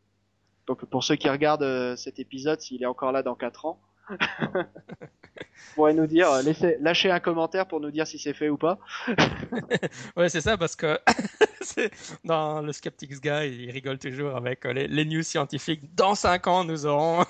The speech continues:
Speaker 2: <laughs> C'est toujours, ouais, dans, ça veut dire dans un futur indéterminé. Enfin, c'est,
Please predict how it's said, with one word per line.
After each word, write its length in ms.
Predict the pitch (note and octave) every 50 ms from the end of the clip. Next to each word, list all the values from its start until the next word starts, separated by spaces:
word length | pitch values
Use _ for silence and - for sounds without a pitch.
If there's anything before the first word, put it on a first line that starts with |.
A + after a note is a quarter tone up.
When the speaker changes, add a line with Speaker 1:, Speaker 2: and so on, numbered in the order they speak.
| -
Speaker 2:
<laughs> 120 | - - -
C'est 200 | - - F#4 -
toujours, 480 | - D#4+ D#4+ - D3+ G#3 G3+ F#3+ D#3
ouais, 160 | D#3+ D#3+ D#3+ E3
dans, 80 | F3+ - - - - _
ça 480 | - - - - D3+ D3 - - - F3
veut 140 | D#3 E3+
dire 340 | D#3+ D#3+ F3+ F3+ E3 C3 C#3 D3 _
dans 200 | - E3 F3+ E3+ A3
un 80 | G#3
futur 360 | A3 F4 E4 - - A#3 G#3
indéterminé. 640 | G#3 F#3 F3+ F#3+ - - F#3 F3+ F3 F3 E3+ E3+ F3 E3+
Enfin, 200 | D#3+ - D#3+ C#3+
c'est, 260 | - - D3+ D3+